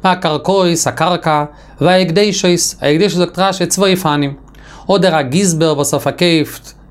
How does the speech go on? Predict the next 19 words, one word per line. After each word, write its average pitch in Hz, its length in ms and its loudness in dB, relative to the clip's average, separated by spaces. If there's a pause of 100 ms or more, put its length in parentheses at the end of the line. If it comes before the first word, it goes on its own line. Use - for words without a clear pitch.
הקדש, 151 680 0
וואס 123 180 -6
מען 135 80 0
דארף 147 220 -2
נישט 131 160 -6
טויבן, 147 260 0
און 131 160 0
ער 117 60 0
קריגט 139 260 -2
תמורה 147 240 2
אויס 123 100 -2
דעם 127 240 0
געלט. 151 380 -2 (600)
אדער 156 560 0 (360)
איינער, 185 340 0
וואס 165 220 -2
ער 151 60 0
האט 143 100 -4
פארקויפט, 170 680 -2